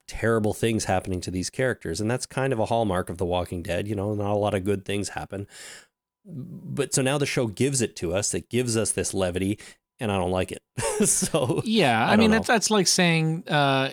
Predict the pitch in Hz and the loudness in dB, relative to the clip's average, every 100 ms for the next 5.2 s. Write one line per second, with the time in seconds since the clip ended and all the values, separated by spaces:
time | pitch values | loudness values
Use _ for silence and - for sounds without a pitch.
0 | - 151 147 147 143 160 143 147 165 139 | -6 -2 0 2 0 0 0 4 4 2
1 | - 151 147 - 123 123 117 127 131 147 | 2 2 2 0 2 4 2 2 2 2
2 | 120 127 120 - 143 143 113 107 107 110 | 2 2 2 2 2 4 4 4 4 4
3 | 110 110 139 127 104 135 - 120 113 - | 2 2 2 2 2 0 2 2 2 2
4 | 123 117 - 107 101 113 139 135 110 101 | 2 0 0 -2 2 4 4 4 2 2
5 | 98 110 | 2 0